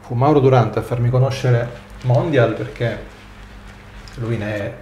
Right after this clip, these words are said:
è rivenditore, e, eh, tre anni fa i miei colleghi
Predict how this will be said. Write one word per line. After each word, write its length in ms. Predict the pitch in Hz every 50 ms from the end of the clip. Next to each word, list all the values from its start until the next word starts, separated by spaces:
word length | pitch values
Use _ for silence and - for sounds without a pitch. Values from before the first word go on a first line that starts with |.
| - - - - - - - - -
è 180 | - 131 120 113
rivenditore, 840 | 113 110 110 120 135 170 165 - 123 135 170 156 120 - - - - - - - - - - - - - - - - - -
e, 360 | - 120 117 113 113 110 107 107 107 107 104 104 98 98 - - - - - - - - - - - - - - - - - - - - - - - - - - - - - - - - - - - - - - - - - - - - - - - - - - - - - - - - - - - - - -
eh, 280 | - 113 107 107 101 98 - -
tre 220 | - 143 143 156 151
anni 160 | 143 139 123
fa 380 | 123 - 117 98 117 - - - - - - - - - - - - - - - - - - - -
i 60 | -
miei 120 | 113 113 117
colleghi 560 | 117 110 117 127 127 123 110 104 101 101